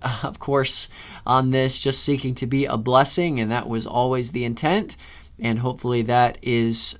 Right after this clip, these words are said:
the accomplishment. Let's go ahead and look at our memory verse, and this is one that we've been looking at now for a couple of days, but Second Timothy chapter four and verse seven, what a great goal for us to have today. It says this, "I have fought a good fight, I have finished my course,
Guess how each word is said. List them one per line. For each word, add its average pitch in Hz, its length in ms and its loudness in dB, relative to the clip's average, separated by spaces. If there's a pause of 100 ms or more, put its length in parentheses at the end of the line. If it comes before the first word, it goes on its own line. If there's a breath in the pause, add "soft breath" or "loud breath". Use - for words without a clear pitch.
the 120 140 -6
accomplishment. 117 840 -4 (240)
Let's 175 200 0
go 302 120 6
ahead 202 220 6
and 147 160 4
look 165 180 2
at 147 160 0
our 123 280 4
memory 156 400 2
verse, 139 340 2
and 143 100 -2
this 165 160 0
is 143 200 0
one 135 300 2
that 104 260 -4
we've 135 160 -4
been 120 140 -4
looking 135 220 -4
at 117 120 -4
now 123 200 0
for 123 140 -4
a 113 60 -4
couple 170 280 -2
of 135 80 2
days, 127 300 4
but 139 120 -6
Second 233 280 0
Timothy 190 300 6
chapter 160 440 2
four 143 440 4 (440 loud breath)
and 127 200 0
verse 180 240 6
seven, 135 640 6
what 165 220 4
a 311 40 4
great 240 300 6
goal 143 280 6
for 139 200 0
us 123 200 0
to 120 120 0
have 123 520 4 (480 loud breath)
today. 147 480 4
It 104 100 -4
says 170 280 4
this, 156 240 4
"I 160 180 6
have 170 120 4
fought 190 280 6
a 233 40 2
good 180 220 4
fight, 127 500 6
I 120 140 4
have 117 100 -2
finished 185 460 0
my 139 200 2
course, 131 600 0